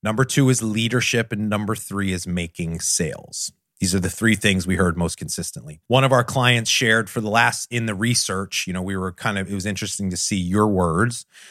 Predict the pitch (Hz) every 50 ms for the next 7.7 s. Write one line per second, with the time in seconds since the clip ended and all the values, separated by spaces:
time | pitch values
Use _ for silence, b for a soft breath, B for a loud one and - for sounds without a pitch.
0 | B B B B B - - 127 110 - - 120 113 107 - - 120 110 107 104
1 | 113 113 117 - - - - - 123 107 101 98 104 110 113 127 143 156 147 -
2 | 120 110 113 - - 113 110 - - - 113 98 - 90 90 - - - - -
3 | 107 107 107 107 113 123 135 151 - _ _ _ _ _ _ _ _ - - 123
4 | 110 107 107 110 107 107 101 - 107 107 107 104 95 92 - - 95 98 110 113
5 | 120 - - 107 101 - - 117 110 101 107 107 123 123 104 92 98 110 104 101
6 | 95 92 95 101 101 107 110 104 98 101 92 90 98 101 101 98 - - - -
7 | 107 107 95 - - - 101 95 95 101 123 156 160